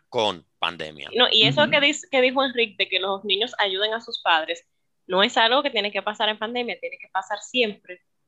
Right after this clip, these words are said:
Speaker 2: Los
Speaker 1: Bueno,
Speaker 2: niños
Speaker 1: claro.
Speaker 2: tienen todos que tener
Speaker 3: Totalmente.
Speaker 2: responsabilidades,
Speaker 3: Sí, sí.
Speaker 2: porque si no aprenden de pequeños a tener responsabilidades, cuando grandes
Speaker 1: Señores, tengo un mensaje del otro lado de la pecera. Tenemos que irnos a la curita. Y yo no sé,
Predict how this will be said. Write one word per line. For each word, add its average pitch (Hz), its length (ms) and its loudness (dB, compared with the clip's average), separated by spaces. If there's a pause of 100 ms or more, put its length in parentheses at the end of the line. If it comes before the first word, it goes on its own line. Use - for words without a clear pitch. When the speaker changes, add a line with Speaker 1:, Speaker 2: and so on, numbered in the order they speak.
(120)
Speaker 2:
Los 196 200 4
Speaker 1:
Bueno, 220 60 0
Speaker 2:
niños 214 220 6
Speaker 1:
claro. 320 160 4
Speaker 2:
tienen 233 240 0
todos 220 140 2
que 233 140 6
tener 240 60 0 (200)
Speaker 3:
Totalmente. 220 160 0
Speaker 2:
responsabilidades, 202 880 2 (120)
Speaker 3:
Sí, 113 80 -12
sí. 98 120 -12
Speaker 2:
porque 196 220 0
si 202 100 -2
no 202 80 6
aprenden 226 320 0
de 233 80 -2
pequeños 233 560 -4 (160)
a 190 140 -2
tener 208 240 -4
responsabilidades, 285 680 -2
cuando 196 240 6
grandes 196 300 6
Speaker 1:
Señores, 123 560 2
tengo 127 200 2
un 143 100 0
mensaje - 840 0
del 113 180 4
otro 110 200 0
lado 110 220 4
de 107 80 4
la 95 120 2
pecera. 82 500 -2 (680)
Tenemos 98 380 -6
que 104 120 -4
irnos 92 280 -8
a 98 40 -6
la 82 120 -8
curita. 78 540 -18 (480)
Y 95 320 -6
yo 95 140 -10
no 113 140 -8
sé, 110 420 -2